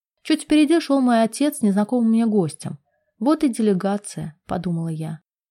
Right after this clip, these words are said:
По коже пробежали какие-то неприятные мурашки, и я, открыв дверь в бальную залу нараспашку, сп-, спряталась за ней, прижавшись к стене. Ко мне уже приближались шаги, когда я замерла, как мышка.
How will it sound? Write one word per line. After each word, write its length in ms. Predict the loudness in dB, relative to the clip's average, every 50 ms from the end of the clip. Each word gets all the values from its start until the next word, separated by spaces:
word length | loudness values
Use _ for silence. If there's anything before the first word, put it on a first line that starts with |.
| _ _ _ _ _
По 120 | -4 0
коже 240 | 4 4 4 4 4
пробежали 480 | 4 4 4 4 4 4 4 2 2 2
какие-то 400 | 0 0 0 0 0 0 2 2
неприятные 500 | 2 2 2 2 4 4 4 2 2 4
мурашки, 560 | 4 4 4 2 2 0 -2 -4 -8 -16 -18 -18 _ _ -2
и 60 | 2
я, 200 | 4 6 6 6
открыв 320 | 4 2 0 -2 0 0
дверь 320 | 0 0 0 2 2 2 2
в 40 | 4
бальную 320 | 4 4 4 4 4 2
залу 260 | 2 2 2 4 4 4
нараспашку, 720 | 4 4 2 0 -2 -4 -2 -2 0 0 -2 -4 -8 -10
сп-, 100 | -10 -12 _
спряталась 580 | -20 -10 0 4 6 6 8 8 6 4 4 6
за 140 | 4 6 6
ней, 240 | 6 4 4 0
прижавшись 560 | -2 -4 -2 0 2 2 2 0 -2 -6 -8 -10
к 60 | -16
стене. 580 | -10 -4 0 0 2 2 0 -2 -4 -8 -12 _ _ _
Ко 140 | 4 4 6
мне 180 | 6 6 4
уже 180 | 4 4 4 2
приближались 560 | 2 2 2 2 2 2 4 2 2 2 0
шаги, 440 | 0 2 2 4 4 4 4 2 2
когда 320 | 2 2 0 2 2 2
я 80 | 2 2
замерла, 380 | 2 2 2 4 4 2 0
как 240 | 0 -2 -4 -2 0
мышка. 560 | 2 2 2 2 0 -6 -12 -12 -10 -10 -10